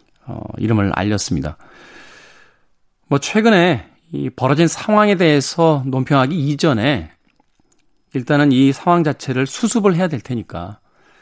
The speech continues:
과거에 한 번 할 수 있었다는 건 또 할 수 있다는 뜻이 되지 않을까 하는 생각이 듭니다. 아, 물론 어떻게 찾은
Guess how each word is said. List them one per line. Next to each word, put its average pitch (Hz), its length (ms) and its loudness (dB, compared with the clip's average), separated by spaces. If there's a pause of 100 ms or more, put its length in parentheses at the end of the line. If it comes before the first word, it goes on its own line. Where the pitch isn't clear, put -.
(280)
과거에 131 300 0
한 220 200 4
번 247 120 2
할 226 100 2
수 - 100 -2
있었다는 165 440 0
건 143 360 0
또 190 100 0
할 233 180 0
수 - 120 -4
있다는 175 360 0
뜻이 - 180 -6
되지 156 220 -2
않을까 131 240 -4
하는 127 120 -4
생각이 123 280 -6
듭니다. 92 340 -10 (880)
아, 107 60 -10
물론 143 340 2 (1120)
어떻게 190 400 -2
찾은 190 500 -2